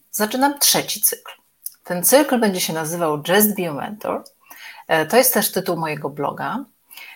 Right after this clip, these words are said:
E, w tym cyklu będę Wam podsuwać ciekawe sposoby i rozwiązania naszych codziennych, życiowych i zawodowych problemów. Problemów, które najczęściej omawiamy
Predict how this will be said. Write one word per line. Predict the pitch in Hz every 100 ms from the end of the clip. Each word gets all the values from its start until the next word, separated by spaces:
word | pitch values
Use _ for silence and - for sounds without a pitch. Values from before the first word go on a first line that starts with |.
| -
E, | - 165 160 156 156
w |
tym | - 277
cyklu | 311 247 - 175 165 196 240 _ _ -
będę | 214 269 311
Wam | 226 208 233 226 _ _ _ _ _
podsuwać | 220 208 - 220 277 269
ciekawe | - 165 175 190 208
sposoby | 208 - 156 170 170 175 - _ - -
i | 185 185 190
rozwiązania | 196 220 226 214 160 156 170 208 _ - -
naszych | 175 160 - -
codziennych, | - 165 165 180 185
życiowych | 151 147 - 160 156 170 -
i | 220
zawodowych | 226 180 156 139 147 - _ _ - _
problemów. | - 202 160 - - _ _ _ - - - -
Problemów, | - 208 277 294
które | 277 240 220
najczęściej | 190 175 240 277 - 240
omawiamy | 214 202 175 147 143 151 269